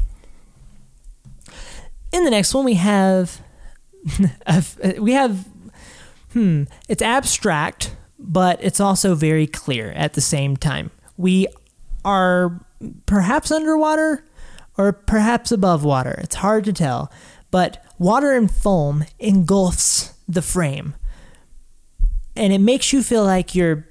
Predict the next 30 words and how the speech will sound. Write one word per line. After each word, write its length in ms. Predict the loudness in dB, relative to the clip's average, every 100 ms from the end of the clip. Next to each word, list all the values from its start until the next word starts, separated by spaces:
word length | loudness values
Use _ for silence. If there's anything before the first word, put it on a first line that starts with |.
| -6
potentially 560 | 0 0 0 0 0
drowning. 560 | 0 0 -2 -6 -8 -10 -10 -20 -20 -20 -20 _
There's 280 | 0 0 -2 -10 -10
interesting 640 | -2 0 0 0 0 0 -2 _ _ _
organic 460 | 0 2 2 0 0
shapes 520 | -2 0 -2 -2 -4
occurring, 600 | -4 0 0 2 0 -2 -6 -12
so 280 | -6 -4
from 200 | -2 -2
a, 160 | 0 -2
you 140 | -2 -2
know, 140 | -2
from 180 | -4 -4
a 60 | -2
compositional 640 | -2 0 0 -2 -2 -2
standpoint, 600 | -2 -2 -2 -4 -6 -2
but 220 | -4 -2
overall 300 | -2 0 0
the 100 | 0
feeling 480 | -6 -2 0 2 2
of 100 | 0
the 80 | -2
photo 460 | -2 -2 0 -4 -6 -12 -20 -20 -20 -20 _ _ _
is 560 | 0 2 4 2 0 -4 0
intense 720 | 0 0 0 0 0 -2 -4
and, 500 | -2 -2 -2 -6 -6
uh, 200 | -8 -8 -10 -16 -12
beautiful 800 | 0 2 2 2 0 2 0 -4 -4
or 260 | 0 0
terrifying. 880 | 0 0 0 0 -2 -6 -6 -8 -10